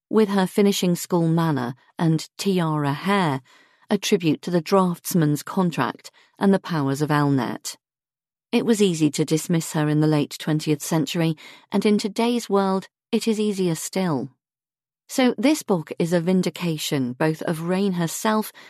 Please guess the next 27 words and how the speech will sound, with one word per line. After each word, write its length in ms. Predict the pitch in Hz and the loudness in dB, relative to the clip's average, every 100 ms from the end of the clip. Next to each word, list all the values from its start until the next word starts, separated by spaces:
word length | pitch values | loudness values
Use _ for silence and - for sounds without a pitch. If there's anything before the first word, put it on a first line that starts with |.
| _ _ - | _ _ 2
and 240 | 262 262 - | 6 6 2
of 100 | 226 | -6
a 60 | 233 | -6
type 360 | - 240 254 | -2 0 2
of 160 | 240 - | -2 -2
person, 600 | - 190 160 - 139 - _ _ - | -6 -4 -2 -2 -4 -4 _ _ -4
of 160 | 170 | -2
woman, 480 | 180 208 170 117 90 _ _ _ - | 2 2 2 0 -4 _ _ _ 0
who 140 | 226 | 2
it 120 | 220 - | 2 0
became 440 | 202 202 196 190 - | -6 -2 -2 -4 -2
uncool 680 | 196 190 175 - 220 170 143 | 0 0 -2 -2 0 0 0
to 140 | 165 | -2
value. 580 | 151 170 170 151 120 - _ _ _ _ _ _ _ _ - | -2 -2 0 0 -2 -4 _ _ _ _ _ _ _ _ 2
Gourdouin 480 | 196 196 226 262 277 | 2 4 4 6 4
shows 500 | - - 202 190 190 | 4 -2 2 2 0
the 100 | - | -4
steel 640 | 170 - - 208 185 139 - | -4 -4 -2 2 2 0 0
and 240 | 160 156 - | 0 0 0
intelligence 800 | 165 - 180 165 151 139 113 - | -2 -2 -2 -2 0 -2 -2 -4
that 160 | 160 - | -6 -4
lay 320 | 156 170 185 | -4 -2 -2
behind 420 | 170 156 147 143 | -2 -2 -2 0
her 120 | 151 | -4
subject's 680 | 143 160 143 151 143 - - - | -4 -6 -4 -4 -4 -6 -16 -4
impeccable 680 | 175 156 185 170 160 165 160 | -2 0 -4 -8 -6 -4 -2
facade. 720 | - 160 - 156 139 127 | -4 -6 -2 -2 -2 -4